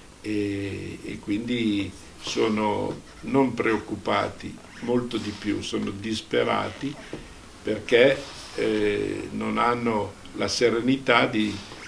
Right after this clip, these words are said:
di conoscere il futuro che aspetta ai loro figli. Quindi noi siamo stanchi, assolutamente stanchi, di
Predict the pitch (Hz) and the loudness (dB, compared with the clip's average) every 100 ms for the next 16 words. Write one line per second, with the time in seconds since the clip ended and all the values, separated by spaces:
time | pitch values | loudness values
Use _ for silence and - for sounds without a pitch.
0 | - - 110 123 117 117 110 123 101 - | -10 -6 0 2 4 4 4 4 4 0
1 | 107 98 104 117 110 98 - - - - | -4 0 2 4 2 0 -6 -18 -16 -4
2 | 113 107 - 104 104 - 107 101 98 95 | -2 -2 0 0 0 0 2 2 -2 -6
3 | - - - - 104 110 101 - 104 90 | -12 -16 -8 -4 0 2 0 -2 -4 -4
4 | 92 92 - - - - - - 135 123 | -6 -10 -12 -16 -16 -16 -16 2 4 6
5 | 113 110 131 120 - 113 110 117 - 135 | 4 4 6 6 4 2 2 0 4 4
6 | 113 98 - 127 135 - - - - - | 4 0 -2 -2 -2 -6 -18 -16 -16 -14
7 | - - - 110 113 110 123 117 113 101 | -10 -6 -2 0 2 2 2 2 0 -2
8 | - 139 117 110 104 139 147 - - 110 | 2 4 4 2 0 2 2 2 -6 0
9 | 104 | 0